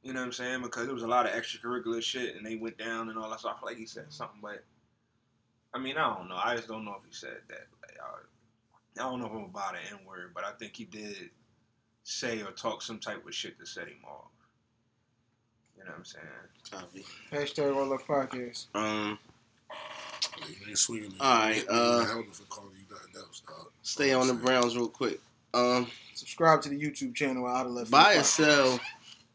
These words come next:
Speaker 2: the Browns are done. That season is over. They can't,
Speaker 3: Mm.
Speaker 2: can't recover from this.
Speaker 3: Where you going?
Speaker 2: Let's go with Stokesy first.
Speaker 4: I'm buying it.
Speaker 3: Sims, man, Baker?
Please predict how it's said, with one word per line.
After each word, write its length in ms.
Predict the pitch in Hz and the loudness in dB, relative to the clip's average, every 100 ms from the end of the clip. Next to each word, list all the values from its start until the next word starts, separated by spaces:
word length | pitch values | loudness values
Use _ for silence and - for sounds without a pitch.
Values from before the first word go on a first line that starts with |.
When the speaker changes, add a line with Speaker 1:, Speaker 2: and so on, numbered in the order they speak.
| _ _ _ _ _ - | _ _ _ _ _ -12
Speaker 2:
the 60 | 110 | -10
Browns 440 | 104 123 135 123 110 | 2 6 8 6 2
are 80 | |
done. 320 | 98 104 95 82 _ _ - _ _ _ _ - - | -2 -2 -2 -4 _ _ -20 _ _ _ _ -16 -8
That 100 | 101 | -4
season 500 | - 113 95 95 87 | -4 -4 -6 -6 -8
is 180 | - 85 | -12 -10
over. 180 | 85 78 | -10 -8
They 80 | 90 | -10
can't, 240 | - 98 - - - _ _ 117 | -12 -16 -14 -16 -18 _ _ -12
Speaker 3:
Mm. 140 | 127 | -8
Speaker 2:
can't 260 | 113 98 - | -6 -6 -8
recover 360 | 90 - 107 95 | -16 -8 -8 -8
from 240 | - 85 | -10 -10
this. 420 | 82 78 - - - - - - | -10 -12 -14 -16 -12 -12 -12 -14
Speaker 3:
Where 120 | 127 | -10
you 60 | 123 | -4
going? 280 | 139 139 131 _ | -2 -2 -6 _
Speaker 2:
Let's 140 | 123 - | -10 -8
go 200 | - 113 | -6 -4
with 160 | 104 | -4
Stokesy 360 | - 98 - 80 | -8 -10 -10 -12
first. 340 | - 87 82 - _ - _ 110 | -12 -18 -20 -20 _ -20 _ -10
Speaker 4:
I'm 280 | 113 120 | -10 -8
buying 440 | 95 - 92 87 80 | -10 -10 -10 -12 -14
it. 100 | - _ _ | -18 _ _
Speaker 3:
Sims, 440 | - 170 175 160 | -4 2 2 4
man, 320 | 170 196 208 | 12 12 12
Baker? 580 | 170 226 269 285 277 - | 12 12 12 10 8 4